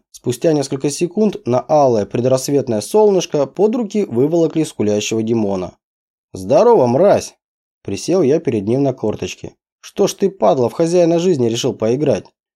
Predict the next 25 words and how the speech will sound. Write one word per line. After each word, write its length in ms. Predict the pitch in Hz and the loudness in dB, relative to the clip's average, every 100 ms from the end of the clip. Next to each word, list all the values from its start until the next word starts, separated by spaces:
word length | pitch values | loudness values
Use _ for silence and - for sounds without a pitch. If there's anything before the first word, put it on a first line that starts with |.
| _ | _
Он 180 | 131 208 | -2 0
ничего 380 | 208 139 143 165 | 0 0 0 2
не 80 | 160 | 0
ответил, 600 | - 131 123 - 95 - _ | 0 0 0 -2 -10 -12 _
так 220 | - 202 | -4 -2
и 40 | 151 | -2
продолжил 460 | 143 151 196 139 | -2 0 2 0
скулить, 440 | 107 - 170 202 - | -2 -2 -2 -2 -2
размазывая 540 | 110 110 170 170 127 | -2 0 0 2 0
сопли 300 | 104 131 135 | -2 -4 -4
по 160 | 131 123 | -2 -2
морде. 460 | 110 101 87 87 - _ _ _ | -2 -2 -6 -12 -18 _ _ _
Единственное, 580 | - 147 226 208 175 151 | -6 -2 -2 0 0 -2
что 160 | 135 160 | -2 -2
он 100 | 143 | -2
к 60 | - | -4
себе 240 | 156 151 | -2 -2
сейчас 380 | 147 143 151 139 | -4 -4 -4 -2
вызывал, 440 | 143 170 202 185 | -2 0 0 -2
так 200 | - - | -6 -6
это 160 | 208 151 | -4 -4
презрение. 680 | 120 107 110 104 92 87 _ _ _ | -4 -2 -2 -2 -4 -8 _ _ _
Собаке 480 | - 101 104 220 190 | -8 -4 0 0 0
собачья 480 | - 101 135 147 123 | -6 -2 -2 -2 -6
смерть, 500 | - 113 107 - | -4 -2 -2 -6